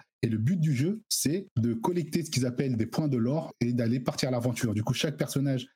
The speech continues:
à chaque fois qu'il part à l'aventure, il va collecter des points de lore. Et le premier joueur qui arrive à vingt points de lore a gagné la partie.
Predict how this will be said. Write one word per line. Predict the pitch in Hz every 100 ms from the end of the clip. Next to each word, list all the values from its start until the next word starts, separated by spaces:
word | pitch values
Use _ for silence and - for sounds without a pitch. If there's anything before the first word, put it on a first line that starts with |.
| -
à |
chaque | - -
fois | 139
qu'il | 113
part | 147
à | 131
l'aventure, | 117 110 110 165
il | 175
va | 117
collecter | - 135 -
des | 123
points | 110 123
de | 110
lore. | 104 151 -
Et |
le | 117
premier | 113 160 180
joueur | 143 147
qui | -
arrive | 117 117
à | 104
vingt | 101 147
points | 143
de | 117
lore | 110 135 151
a | 117
gagné | 117 139
la | 131
partie. | - - 190